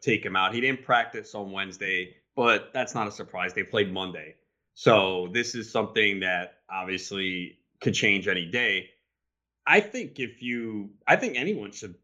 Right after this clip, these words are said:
bid on Benny Snell. I don't think you have to be the Conner owner to get him. I mean, I drafted him in the G S T league, and the Conner owner sent me a text saying, "F you." Um,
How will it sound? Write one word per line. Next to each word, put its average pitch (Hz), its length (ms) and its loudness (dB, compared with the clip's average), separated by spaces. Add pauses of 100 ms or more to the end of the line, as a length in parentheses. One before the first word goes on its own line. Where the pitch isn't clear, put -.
(120)
bid 101 160 6
on 92 180 -4
Benny 87 220 -10
Snell. 78 420 -14
I 113 60 2
don't 151 160 4
think 123 200 -2
you 98 80 -4
have 110 280 0
to 101 60 -8
be 95 120 -6
the 87 100 -6
Conner 98 400 0
owner 90 160 -4
to 78 60 -10
get 104 220 4
him. 92 160 0
I 92 80 -6
mean, 101 240 -6 (300)
I 117 160 4
drafted 117 520 0
him 95 220 -6 (760)
in 113 320 4
the 120 80 -4
G 139 180 4
S 147 100 0
T 208 140 0
league, 92 280 -6
and 98 100 -8
the 104 60 -4
Conner 127 380 4
owner 107 160 -4
sent 110 240 -6
me 110 120 -2
a 110 60 -4
text 151 360 0
saying, 107 260 -2
"F 113 220 -6
you." 143 240 2 (260)
Um, 95 460 -6